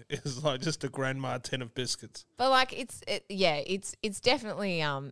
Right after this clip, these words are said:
Speaker 2: if you're not ready to say it, I've had somebody who continually told me that they loved me, even though they knew that I couldn't say it back. And they would still say it every time we'd, I, we'd speak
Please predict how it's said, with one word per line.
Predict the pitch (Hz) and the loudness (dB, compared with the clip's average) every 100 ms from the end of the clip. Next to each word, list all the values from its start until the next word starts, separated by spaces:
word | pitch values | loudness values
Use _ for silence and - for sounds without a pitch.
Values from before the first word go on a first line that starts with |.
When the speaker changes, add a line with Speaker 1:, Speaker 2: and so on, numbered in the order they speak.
| - | -2
Speaker 2:
if | 202 - | 0 4
you're | 240 262 | 6 8
not | 254 - | 6 4
ready | 190 180 | 4 4
to | 165 160 | 2 0
say | - 170 156 | 2 4 4
it, | - | 2
I've | 214 277 | 0 2
had | 233 254 | 2 0
somebody | - 185 180 160 151 - - - - | 0 -2 0 0 0 -6 -12 -14 0
who | 196 180 151 _ _ | 2 2 -2 _ _
continually | - 190 - 220 226 220 214 202 | -4 -2 0 0 0 0 0 -2
told | - 170 165 160 | 4 6 6 2
me | 156 | 0
that | 139 - | 0 0
they | 139 | 2
loved | 143 143 | 2 0
me, | 143 135 - | -2 -4 0
even | 165 165 170 | 2 2 0
though | 156 147 | 0 0
they | 147 143 | 0 -2
knew | 143 147 156 160 151 | -2 -6 -2 0 0
that | 151 - - | -2 -6 -6
I | 127 | -6
couldn't | - 156 147 | -6 -8 -8
say | - 139 131 | -6 -4 -4
it | - | -4
back. | 127 110 - - _ _ - | -6 -6 -8 -20 _ _ -2
And | 185 | 2
they | 185 | 4
would | 175 165 | 2 0
still | - 208 | -2 -2
say | 190 180 143 | 2 2 2
it | 123 - | 0 -2
every | 160 175 | 0 2
time | 180 190 175 165 156 _ _ _ - | 0 2 2 0 -4 _ _ _ -6
we'd, | 160 - | -6 0
I, | 139 - - | -2 -2 -6
we'd | 170 175 - | -4 -2 -2
speak | - - 175 202 | 0 4 4 2